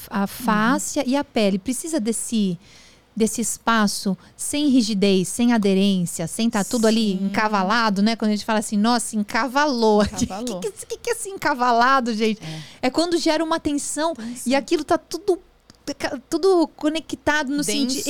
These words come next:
Speaker 1: É,
Speaker 2: né?
Speaker 1: tá denso. É, é, faz sentido?
Speaker 2: Faz,
Speaker 1: É por esse
Speaker 2: total.
Speaker 1: caminho?
Speaker 2: É por esse caminho.
Speaker 1: De você liberar o
Speaker 2: Os
Speaker 1: espaço entre o
Speaker 2: fluidos.
Speaker 1: músculo, a face, a pele.
Speaker 2: É os fluidos.
Speaker 1: E criar esse espaço.
Speaker 2: É, você vai melhorar esse deslizamento, essa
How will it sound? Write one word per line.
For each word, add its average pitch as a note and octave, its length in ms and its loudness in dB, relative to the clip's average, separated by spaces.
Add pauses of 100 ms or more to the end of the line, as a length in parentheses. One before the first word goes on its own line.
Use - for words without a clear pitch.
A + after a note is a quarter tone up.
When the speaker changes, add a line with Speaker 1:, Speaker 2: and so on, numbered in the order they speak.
Speaker 1:
É, E4+ 80 2
Speaker 2:
né? F4 60 2
Speaker 1:
tá D4+ 120 4
denso. D4 800 -2 (1120)
É, C4 260 -2
é, B3+ 40 -2
faz F#4 240 0
sentido? G#3 460 2
Speaker 2:
Faz, F3 320 -2
Speaker 1:
É A#3 40 4
por C#4 140 2
esse D4+ 140 2
Speaker 2:
total. D4+ 160 2
Speaker 1:
caminho? C4 280 4
Speaker 2:
É G#3 40 6
por G3+ 100 2
esse A#3 220 -4
caminho. D#4+ 180 -4
Speaker 1:
De A3 80 4
você B3+ 300 0
liberar A3+ 580 2
o C#4 80 4
Speaker 2:
Os B3 120 2
Speaker 1:
espaço G#3+ 320 2 (100)
entre G3 100 0
o A3 60 4
Speaker 2:
fluidos. G#3 100 4
Speaker 1:
músculo, E4 560 0
a C4+ 80 2
face, C4+ 720 0
a A#3+ 60 -2
pele. B3 680 0 (160)
Speaker 2:
É G#3 40 -12
os G#3 140 -12
fluidos. C#4 720 -8
Speaker 1:
E A3 80 -10
criar B3 300 0
esse A#3 180 -2
espaço. G#3+ 640 -4
Speaker 2:
É, F#3+ 180 -10 (100)
você F#3+ 260 -10
vai G3+ 220 0
melhorar G#3 560 0
esse A#3+ 200 -10
deslizamento, G3 800 -4
essa G3+ 300 0